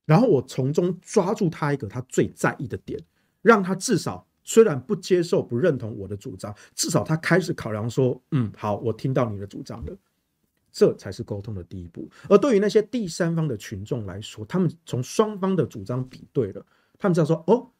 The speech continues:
谁能够抓到我在意的点？”我昨天也提到了，在台湾社会，真正反核的了不起就一成，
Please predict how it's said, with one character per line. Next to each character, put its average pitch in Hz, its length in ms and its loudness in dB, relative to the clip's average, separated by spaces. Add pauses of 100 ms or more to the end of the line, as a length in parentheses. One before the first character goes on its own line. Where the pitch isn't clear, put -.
(260)
谁 - 320 2
能 151 160 0
够 147 120 4
抓 127 240 0
到 117 380 -2
我 98 160 -8
在 104 180 -8
意 98 80 -6
的 117 140 -14
点？” - 200 -16 (560)
我 151 120 4
昨 196 120 8
天 254 80 0
也 143 120 0
提 - 160 -18
到 95 160 -12
了， - 100 -20 (800)
在 202 100 2
台 190 120 2
湾 135 120 2
社 131 200 0
会， 101 180 -8 (500)
真 226 240 8
正 208 240 2
反 101 240 -10
核 98 240 -14
的 98 200 -14 (180)
了 104 140 -10
不 110 80 -2
起 - 160 -14
就 - 180 -14
一 120 80 -10
成， - 260 -14